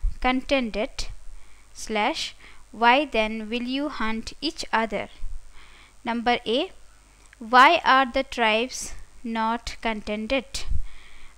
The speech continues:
Answer, the tribes were not contented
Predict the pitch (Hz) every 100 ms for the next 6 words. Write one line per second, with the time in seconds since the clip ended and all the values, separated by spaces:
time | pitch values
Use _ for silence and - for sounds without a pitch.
0 | - 233 226 - 269 359 - - - -
1 | 254 - 269 339 - - 254 233 226 226
2 | 285 - - - 269 269 - 262 214 208
3 | -